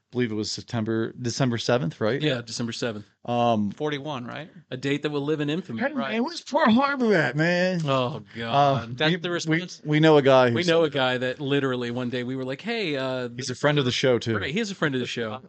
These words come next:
Speaker 1: <laughs>
Speaker 2: He's gonna be on the show where he's been on the show a couple of times, actually. I don't wanna say names.
Speaker 1: He's gonna tell us that story.
Speaker 2: I hope so. <laughs> But yeah, it was flat out, "Hey, where's Pearl Harbor at?"
Speaker 1: And I was like, "What the fuck?"
Speaker 2: Dude, a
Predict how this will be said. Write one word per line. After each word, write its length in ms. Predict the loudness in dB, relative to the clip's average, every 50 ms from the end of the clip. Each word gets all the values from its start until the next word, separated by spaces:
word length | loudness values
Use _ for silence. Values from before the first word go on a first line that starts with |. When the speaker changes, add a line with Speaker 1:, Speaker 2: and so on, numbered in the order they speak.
| _ _ -16
Speaker 1:
<laughs> 180 | -16 -14 _
Speaker 2:
He's 180 | -6 -6 -4 -2
gonna 120 | -2 -2
be 160 | -2 -2 -2 -2
on 160 | -2 -2 -2
the 60 | -4
show 260 | -4 -4 -2 -2 -2
where 160 | -2 -2 -2
he's 160 | -2 -2 -4 -2
been 220 | 0 0 0 0
on 140 | 0 -2 -4
the 80 | -4 -4
show 280 | -4 -2 -2 -2 -2
a 60 | -2 -2
couple 260 | -4 -6 -4 -2 -2
of 100 | -2 -2
times, 340 | -2 -2 -2 -2 -2 -2 -4
actually. 420 | -4 -4 -6 -8 -10 -10 -8 -6
I 40 | -4
don't 80 | -4 -4
wanna 120 | -4 -4
say 200 | -2 -2 0 0
names. 480 | 0 0 0 0 -2 -2 -4 -6 -4 -2
Speaker 1:
He's 160 | -2 0 0
gonna 140 | 0 -2 -2
tell 180 | 0 0 0 0
us 120 | 0 0
that 120 | -2 -6 -6
story. 400 | -6 -4 -4 -4 -4 -4 -6 -8 -8
Speaker 2:
I 60 | -8
hope 240 | -6 -4 -6 -8 -8
so. 180 | -10 -12 -12 -14 -8 _ -4
<laughs> 100 | -4 -4 _ _ _ _ _ _ _ _ -2
But 140 | 0 0 0
yeah, 160 | 0 0 0
it 80 | 0 -2
was 140 | -4 -6 -4
flat 260 | -2 0 0 0 0
out, 160 | -2 -2 -4
"Hey, 60 | -4
where's 220 | -4 -4 -6 -6 -6
Pearl 200 | -6 -6 -6 -4
Harbor 300 | -6 -6 -8 -8 -10 -10
at?" 80 | -8
Speaker 1:
And 100 | -8 -6
I 20 | -6
was 120 | -6 -8
like, 120 | -8 -10 -10
"What 80 | -10 -8
the 100 | -10 -10
fuck?" 340 | -10 -12 -12 -12 -12 -6 -2
Speaker 2:
Dude, 200 | -2 -2 -2 -2
a 140 | -4 -6